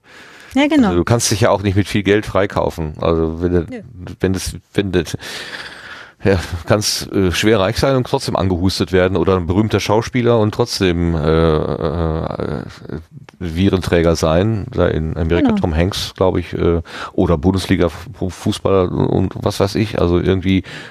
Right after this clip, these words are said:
Speaker 2: kannst du trotzdem dran sein. Ähm, mit Glück, ja, das, das ist ja auch so ein bisschen, äh, wir wissen oder berichtet wird, dass für gesunde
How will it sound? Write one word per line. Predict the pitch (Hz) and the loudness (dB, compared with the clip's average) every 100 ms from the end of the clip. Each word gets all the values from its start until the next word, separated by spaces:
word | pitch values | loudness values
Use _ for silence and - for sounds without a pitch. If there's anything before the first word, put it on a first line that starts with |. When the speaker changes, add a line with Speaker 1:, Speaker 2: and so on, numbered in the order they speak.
| - | -4
Speaker 2:
kannst | 101 95 | -4 -2
du | |
trotzdem | 101 - 78 | -2 -2 -2
dran | 69 71 | 0 2
sein. | 78 85 92 - - - - - - - | 2 2 0 -10 -12 -12 -12 -14 -12 -4
Ähm, | 82 78 76 69 - - | 0 0 0 -4 -8 -2
mit | 107 - | -2 0
Glück, | 98 147 196 - | 2 2 2 -4
ja, | 87 92 | 0 2
das, | 95 - - - - - - | 2 0 -8 -10 -10 -10 -6
das | 90 123 | -4 -2
ist | - | 0
ja | 87 | 2
auch | 101 | 2
so | - | 0
ein | 104 | -4
bisschen, | 120 117 90 87 - _ _ _ _ | 0 -2 -2 -12 -20 _ _ _ _
äh, | 73 76 - - - 98 - - | -16 -10 -10 -8 -8 -10 -8 0
wir | 98 | 2
wissen | 120 120 120 | 2 0 0
oder | 90 85 65 _ - 131 - _ _ | 2 2 -2 _ -20 -20 -20 _ _
berichtet | - 82 117 160 - | -4 0 2 2 4
wird, | 120 123 - - - - | 4 4 0 -18 -18 -6
dass | - 92 - | 0 0 0
für | - | -2
gesunde | 87 85 98 135 143 | 0 2 4 6 4